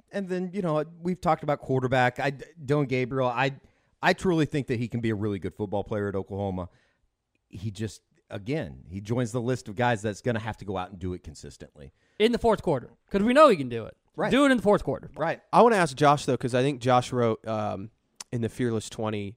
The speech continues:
Speaker 3: thing about Jackson Arnold and, and potentially him playing more this year. Lebby talked a little bit about their strategy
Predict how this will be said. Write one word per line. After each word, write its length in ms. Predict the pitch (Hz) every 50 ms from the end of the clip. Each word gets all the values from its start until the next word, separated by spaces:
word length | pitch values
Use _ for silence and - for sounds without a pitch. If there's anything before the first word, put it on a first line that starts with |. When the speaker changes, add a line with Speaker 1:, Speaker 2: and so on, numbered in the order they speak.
| _ _
Speaker 3:
thing 200 | - 113 104 104
about 220 | 104 101 101 82 -
Jackson 380 | - 110 107 104 - - 107
Arnold 360 | 101 101 104 104 101 98 98 98
and, 140 | 98 98 -
and 180 | - 113 104 101
potentially 460 | - - - 120 110 - - 110 107
him 200 | 98 110 117 107
playing 500 | 101 - - 113 107 107 104 101 101 98 - _ _ _ _ _ _ _ _ _
more 260 | - 135 135 135 135 131
this 220 | 120 113 107 -
year. 320 | - 120 113 110 110 110 - _ - 117 98 - - - 123 - - - _ -
Lebby 340 | 123 117 147 175 175 151
talked 300 | - - 139 113 123 -
a 120 | - - -
little 200 | 120 143 165 165
bit 120 | 135 123 117
about 320 | 110 113 110 107 - - _ _ _ _ -
their 120 | 131 117
strategy 720 | 110 - - 127 117 113 113 113 104 110 110 110 107 104 104